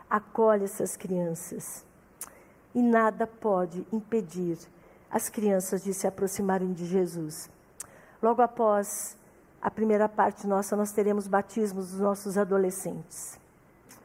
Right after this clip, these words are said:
Não despreze o dia que uma criança diz que convidou Jesus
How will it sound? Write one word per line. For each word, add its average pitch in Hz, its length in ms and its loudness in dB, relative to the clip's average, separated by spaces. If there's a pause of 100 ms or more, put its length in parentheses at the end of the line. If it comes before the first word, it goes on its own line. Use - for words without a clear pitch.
(280)
Não 240 160 4
despreze 214 800 2 (2250)
o 240 100 0
dia 226 460 2 (220)
que 247 100 0
uma 226 180 4
criança 214 640 0
diz 180 600 -6 (240)
que 226 100 -2
convidou 208 520 2
Jesus 196 600 -2